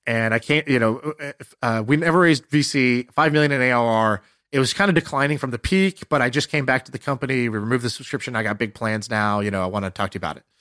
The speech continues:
And, um, you know, he's gonna try to make this, like, he wants to go for, like, the billion dollar outcome. And I was like, "Dude, I think you have a five million dollar a year cash cow, um, that you could probably get to, like, eight or nine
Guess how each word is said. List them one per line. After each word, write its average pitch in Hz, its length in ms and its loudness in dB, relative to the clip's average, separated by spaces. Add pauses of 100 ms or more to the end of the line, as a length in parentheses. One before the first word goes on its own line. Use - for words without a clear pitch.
(420)
And, 113 380 2
um, 95 400 -2
you 120 80 0
know, 107 60 0
he's 127 140 0
gonna 113 120 -8
try 110 160 0
to 104 60 -6
make 101 180 -2
this, 107 120 -10
like, 90 320 -10
he 170 200 6
wants 139 240 2
to 127 60 -8
go 110 180 0
for, - 100 -10
like, 101 180 -2
the 104 60 -8
billion 104 260 -2
dollar 98 240 -2
outcome. 160 520 -4 (420)
And 117 160 0
I 117 60 2
was 113 120 0
like, 98 160 0
"Dude, 98 320 -4
I 135 120 0
think 127 240 -8
you 107 80 -2
have 101 120 0
a 92 120 -8
five 113 280 -4
million 117 160 -4
dollar 104 160 0
a 104 40 -2
year 95 120 -4
cash 101 360 -4
cow, 147 420 2 (420)
um, 98 520 -4
that 127 120 -8
you 123 60 -6
could 110 80 -14
probably 110 240 2
get 113 140 -4
to, 120 80 -2
like, 101 260 -4
eight 120 160 0
or 104 80 -4
nine 107 400 -2